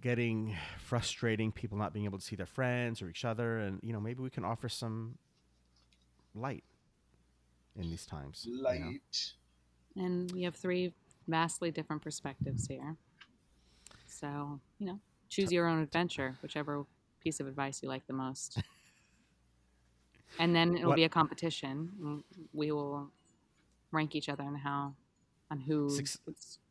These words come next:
Speaker 3: chosen.
Speaker 1: And then maybe how successful our advice was,
Speaker 3: Mm-hmm.
Speaker 1: you know?
Speaker 3: Mm-hmm.
Speaker 1: Um,
Speaker 3: And please send a follow-up email because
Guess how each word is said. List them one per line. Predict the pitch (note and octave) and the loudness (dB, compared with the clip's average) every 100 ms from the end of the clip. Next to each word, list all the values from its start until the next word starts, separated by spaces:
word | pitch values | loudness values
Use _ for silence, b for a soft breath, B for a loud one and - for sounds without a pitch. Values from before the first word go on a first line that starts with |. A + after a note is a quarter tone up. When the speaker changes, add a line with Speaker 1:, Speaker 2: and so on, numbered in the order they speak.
| - | -6
Speaker 3:
chosen. | - D3 C3+ C3 C3+ - _ _ _ _ _ _ _ b b b b _ A#2+ | -2 -2 -2 -6 -6 -10 _ _ _ _ _ _ _ b b b b _ 0
Speaker 1:
And | B2+ | 2
then | B2 A#2+ | 4 4
maybe | A#2+ B2 A#2+ A#2 - _ _ | 2 2 0 -4 -12 _ _
how | - A2+ A2 | -4 0 0
successful | - G#2+ - B2 - F#2+ | -2 -6 -4 -4 -2 -4
our | F#2 | -2
advice | F2 E2+ E2+ - | -2 -4 -8 -8
was, | F#2 A1 - | -12 -12 -4
Speaker 3:
Mm-hmm. | F3 D3+ B2+ | -2 -2 -6
Speaker 1:
you | |
know? | D3+ E3 | -10 -6
Speaker 3:
Mm-hmm. | D3+ C#3 - _ _ _ _ _ _ _ F#2+ | -6 -8 -14 _ _ _ _ _ _ _ -4
Speaker 1:
Um, | F#2 E2 F#2 - _ _ - G3 | -2 -4 -8 -12 _ _ -8 -2
Speaker 3:
And | F3 | 0
please | - F3+ D#3 | 2 2 2
send | E3 D3+ | 0 -2
a | |
follow-up | - D3 D3 C#3+ - | 0 0 0 -2 -4
email | D3 C#3+ C3+ C3+ - _ _ _ _ | -6 -4 -6 -8 -14 _ _ _ _
because | E3 D#3+ D#3 - - | -4 0 0 -2 -10